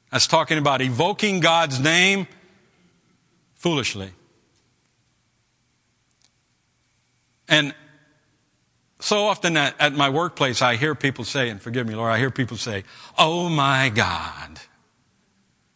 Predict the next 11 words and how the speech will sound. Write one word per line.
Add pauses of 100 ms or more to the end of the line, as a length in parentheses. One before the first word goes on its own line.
(160)
You
realize
that, (260)
that
that's
not
a
good
thing
to
do.